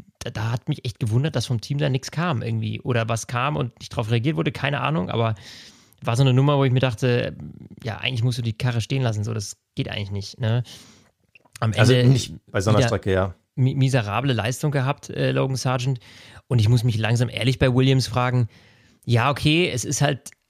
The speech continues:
Speaker 1: ein Amerikaner und der amerikanische Markt ist wichtig für die Formel eins, keine Frage, aber wenn du halt den schlechtesten Fahrer im Feld irgendwie nur wegen seiner Nationalität irgendwie drin lassen willst, das kann nicht funktionieren. Also ganz ehrlich, mach die Tür auf für Mick Schumacher.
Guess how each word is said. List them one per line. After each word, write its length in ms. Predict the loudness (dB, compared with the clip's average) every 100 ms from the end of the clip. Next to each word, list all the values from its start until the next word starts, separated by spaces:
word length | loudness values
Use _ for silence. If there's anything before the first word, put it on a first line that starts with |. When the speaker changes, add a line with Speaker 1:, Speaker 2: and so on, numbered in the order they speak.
| -6
Speaker 1:
ein 140 | -2
Amerikaner 720 | 0 2 2 0 0 0 0
und 140 | 0
der 80 | 0
amerikanische 520 | 0 -2 0 0 0 0
Markt 180 | -2
ist 120 | -4 -4
wichtig 240 | -6 -6
für 80 | -4
die 60 |
Formel 240 | -2 -2 -2
eins, 300 | -2 -2 0
keine 180 | 0 0
Frage, 460 | -2 0 2 0 -2 -12 -20 _
aber 300 | -2 0 0 -4 -14 _
wenn 180 | -2 2
du 60 |
halt 120 | 2 2
den 60 |
schlechtesten 500 | 0 0 -2 -4 -4
Fahrer 320 | -2 -2 -2 -2
im 100 | -2
Feld 300 | 0 -2 0
irgendwie 400 | -2 0 0 -2 -6 _
nur 360 | 2 4 4 2
wegen 160 | 0
seiner 200 | 2 2
Nationalität 640 | 0 2 2 0 0 -2 -2
irgendwie 200 | -2 -2
drin 220 | 0 2
lassen 360 | 2 0 0 0
willst, 280 | 0 -2 -8 -18 -20 _ _
das 240 | -4 -4 _ _
kann 140 | -2 2
nicht 120 | 2
funktionieren. 560 | 2 0 0 2 0 0
Also 320 | 0 2 0 -4 -18 _ -4
ganz 180 | -2 0
ehrlich, 180 | 2 2
mach 160 | 2
die 120 | -2
Tür 240 | 0 0 2
auf 160 | 0 2
für 100 | 2
Mick 140 | 2
Schumacher. 520 | 2 2 2 2 0